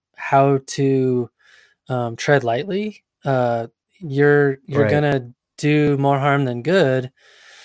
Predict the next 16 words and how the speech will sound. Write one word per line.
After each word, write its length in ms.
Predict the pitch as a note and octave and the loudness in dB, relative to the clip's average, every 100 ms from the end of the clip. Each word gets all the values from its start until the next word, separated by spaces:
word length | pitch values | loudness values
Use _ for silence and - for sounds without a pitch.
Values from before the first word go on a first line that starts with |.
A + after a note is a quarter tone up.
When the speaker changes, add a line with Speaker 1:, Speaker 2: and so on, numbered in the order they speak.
| - - - | -20 -20 -4
Speaker 1:
And 160 | D3+ D#3 | 0 4
then 120 | D#3 | 4
if, 440 | D#3 - - - - | 2 0 -18 -20 -10
Speaker 2:
Mm-hmm. 260 | G2+ F#2 F#2+ - _ _ - | -8 -8 -10 -14 _ _ -2
Speaker 1:
let's 280 | E3 D#3+ - | 0 2 0
just 180 | E3+ - | -2 2
say 140 | E3 | 2
you 140 | D#3+ D#3+ | 4 2
have 180 | C#3 | 2
one 180 | C#3 D#3+ | 2 0
person 360 | E3 E3+ D3+ D3 | 0 -2 -2 -2
on 160 | C#3 | -2
your 140 | C3 B2 | -2 0
workshop 680 | C#3 E3 - B2 A#2+ A#2 - - | 0 -2 -2 0 0 -2 -10 -8
that, 340 | B2 A#2+ - C3+ | -4 -4 -6 -8
um, 400 | A#2+ A2+ A2 | -8 -10 -14